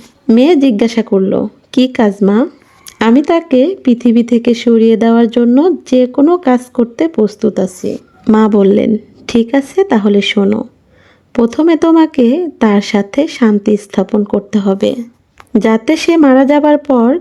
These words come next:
কেউ তোমাকে সন্দেহ করতে না পারে। তার কাছে তরুণ এবং আকর্ষণীয় দেখার জন্য তোমাকে সুন্দর করে সেজে থাকতে হবে,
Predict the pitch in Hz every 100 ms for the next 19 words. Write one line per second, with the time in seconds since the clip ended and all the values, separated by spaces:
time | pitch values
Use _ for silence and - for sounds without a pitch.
0 | - 247 226 233 214 214 - 370 - 220
1 | 208 208 202 - 214 - 214 202 196 208
2 | 208 220 226 - - - - 214 220 254
3 | 285 330 330 269 262 254 349 415 233 233
4 | 240 247 226 214 - 247 - 277 277 269
5 | 262 262 294 262 285 262 254 - 247 214
6 | 208 214 - 220 214 208 208 - 226 294
7 | - 220 208 208 190 - 208 202 196 233